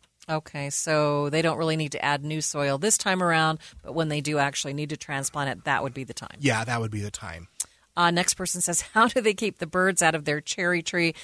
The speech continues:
Speaker 1: They literally eat ninety-nine percent of their cherries."
Speaker 2: So you can net the trees, and I, they haven't come on this year, but there is a company out of Cache Valley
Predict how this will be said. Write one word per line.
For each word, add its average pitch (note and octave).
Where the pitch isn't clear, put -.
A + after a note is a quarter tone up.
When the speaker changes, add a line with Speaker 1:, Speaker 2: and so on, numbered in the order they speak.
Speaker 1:
They G3
literally A3
eat F#3
ninety-nine F3+
percent D#3+
of C#3
their B2
cherries." -
Speaker 2:
So F#3
you E3+
can C3+
net B2+
the C3+
trees, B2
and B2
I, B2+
they D3+
haven't G3
come C#3+
on C#3
this C3
year, A2+
but A2+
there B2
is D3
a D#3
company C3
out A2
of G2+
Cache -
Valley A2+